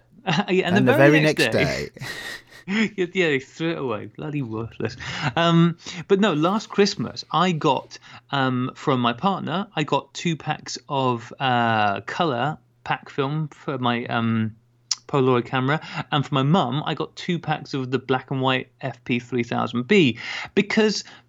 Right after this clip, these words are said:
Speaker 1: they fall into the category of, um, stuff that's just a bit too expensive for me to justify buying for myself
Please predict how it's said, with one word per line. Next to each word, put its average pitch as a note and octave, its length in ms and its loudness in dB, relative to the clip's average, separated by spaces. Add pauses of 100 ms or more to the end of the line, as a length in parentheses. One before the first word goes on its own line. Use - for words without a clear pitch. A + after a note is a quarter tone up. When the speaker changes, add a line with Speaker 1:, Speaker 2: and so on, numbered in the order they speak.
(380)
Speaker 1:
they F3+ 400 4
fall A3 240 2
into G3 180 4
the - 60 -8
category C#3 800 -2
of, C3 460 4 (420)
um, C3 540 0 (340)
stuff - 360 -4
that's G3 180 -4
just G3 200 0
a F3 40 0
bit G3 240 2
too - 160 0
expensive F#3+ 480 -2
for D#3 100 -10
me D#3+ 140 -2
to - 160 -14
justify D3 540 -2
buying C3+ 320 2
for C3 160 -6
myself C#3+ 680 -2